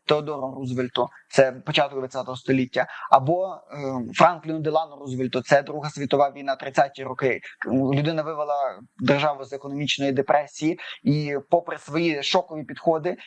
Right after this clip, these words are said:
і іноді критику резонну стосовно його лівої політики, але вона була, е, така людина, вона дійсно вивела Сполучені Штати в новий рівень. Або, можливо, це буде людина з військовим минулим, але дійсно якісним,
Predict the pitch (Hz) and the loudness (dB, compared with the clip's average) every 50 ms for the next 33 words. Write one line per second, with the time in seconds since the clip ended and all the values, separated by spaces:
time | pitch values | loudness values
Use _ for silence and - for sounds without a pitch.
0 | - - - 156 156 170 170 175 175 170 147 160 - 180 175 170 - 170 147 - | -10 -2 2 2 2 2 0 -2 -2 -2 -4 -4 -4 -2 -4 -4 -4 -8 -6 -4
1 | 160 160 147 143 131 117 107 117 156 156 147 131 156 143 139 143 156 160 160 160 | -2 -2 -2 -2 -2 -4 0 2 2 2 4 2 0 -2 -2 -2 -6 -8 -8 -8
2 | - - 151 - 160 143 139 147 143 135 147 147 - - - - - 143 151 160 | -10 -10 2 4 4 4 4 2 -2 0 0 0 0 -2 -8 -4 0 2 2 2
3 | 151 135 151 147 120 - 151 147 147 - 156 - 147 143 143 143 131 147 151 147 | 2 0 -4 -6 -6 -6 -6 -6 -6 -6 0 4 4 4 4 2 -2 -2 -2 -4
4 | 139 127 147 160 175 165 131 - - _ _ _ - 131 131 127 139 - 143 139 | -4 -2 -2 -2 0 0 -2 -4 -10 _ _ _ 0 0 2 2 2 2 2 2
5 | 139 139 160 165 160 139 139 139 143 139 135 127 156 165 156 - 156 151 135 - | 2 0 0 0 0 0 0 -2 -2 -2 -2 -4 -6 -6 -4 0 2 2 2 2
6 | _ _ _ _ - 131 147 180 156 160 151 143 139 - - 147 147 123 139 143 | _ _ _ _ 4 4 4 4 2 0 -4 -4 -6 -6 -6 -6 -6 -4 -4 2
7 | - 147 143 143 143 123 135 151 139 139 143 127 123 123 120 117 120 120 104 - | 4 4 4 4 2 -2 0 0 0 0 0 0 0 -2 -4 -4 -6 -6 -6 -8
8 | - - - - 147 175 185 196 196 185 202 180 196 202 202 180 170 185 170 190 | 2 4 4 6 6 4 0 -2 -2 -4 -4 -6 -4 -4 -4 -4 -4 -2 -2 -4
9 | 185 170 170 170 190 196 190 175 151 165 170 - - 190 190 180 175 151 147 143 | -2 -2 -2 -2 -2 -2 -4 -4 -6 -6 -4 2 4 4 4 4 0 -2 -4 -2
10 | 143 139 131 131 127 131 143 143 139 135 135 147 143 - 151 143 151 147 - 160 | -2 0 0 0 0 0 0 -2 -2 -4 -6 -6 -6 -2 2 4 4 4 4 0
11 | 160 - 165 156 156 | -8 -4 -4 -4 -4